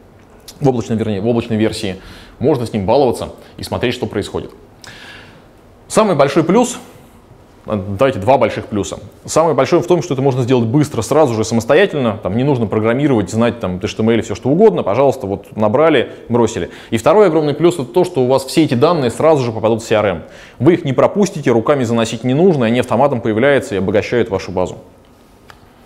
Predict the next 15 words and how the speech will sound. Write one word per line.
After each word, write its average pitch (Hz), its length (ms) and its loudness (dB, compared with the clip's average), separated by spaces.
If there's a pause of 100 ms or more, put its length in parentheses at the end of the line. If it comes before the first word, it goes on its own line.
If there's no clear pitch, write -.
(1800)
Так, 92 180 -16 (300)
ну 123 80 -2
давайте 107 260 -4
мы 98 80 -8
этот - 120 -18
слайд 98 260 -8 (500)
чуть-чуть 113 400 -6
пропустим. 101 420 -10 (200)
Вот 139 160 -2
они, 107 100 -2
готовые 113 340 0
C 107 100 -6
R 95 80 -2
M-формы. 135 380 0
Вы 160 260 4